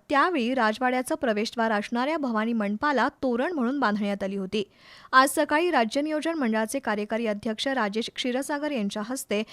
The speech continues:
भवानी मंडपाला पंचवीस फुटी साखरेची माळ बांधण्यात आली. यावेळी निखिल माळकर, सागर माळकर, शंतनू माळकर, प्रणव नागवेकर, ईश्वर परमार, किशोर घाटगे, अंकुश निपाणीकर,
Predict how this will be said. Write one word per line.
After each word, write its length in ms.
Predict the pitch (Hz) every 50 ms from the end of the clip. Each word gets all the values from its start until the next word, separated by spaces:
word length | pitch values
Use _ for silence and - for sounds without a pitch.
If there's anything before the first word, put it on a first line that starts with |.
| - - - - -
भवानी 380 | 240 302 262 269 277 294 359
मंडपाला 480 | 359 294 226 214 214 214 226 226 240 254
पंचवीस 600 | - - - 247 233 233 - 262 - 359 392 - -
फुटी 320 | - 277 226 - 233 262 277
साखरेची 520 | - 247 285 294 - - 226 226 - 277
माळ 240 | 269 233 202 208 220
बांधण्यात 500 | 214 208 202 202 196 202 202 196 196 202
आली. 160 | 196 208 - - - - - - - - -
यावेळी 280 | 269 262 254 254 277
निखिल 380 | 269 254 247 240 - 320 330 349
माळकर, 460 | 311 277 240 233 233 - 254 262 311 339 -
सागर 440 | - - 277 220 208 214 220 233
माळकर, 420 | 240 233 202 196 196 196 - 220 269 277
शंतनू 500 | - - 226 220 220 - 240 269 302 311
माळकर, 420 | 285 220 202 196 202 - 220 269 311 - - - - - _
प्रणव 340 | - 269 269 269 269 294 330
नागवेकर, 580 | 339 311 233 214 208 208 208 214 - 233 254 - - _
ईश्वर 380 | - 240 233 - 240 233 233 233
परमार, 420 | 233 233 214 202 202 202 220 277 311 -
किशोर 320 | - 247 226 - 226 226 233 220
घाटगे, 380 | 233 220 196 196 - 233 262 262 -
अंकुश 340 | 226 226 233 - 285 302 - -
निपाणीकर, 560 | 247 220 - 208 202 214 208 208 - 220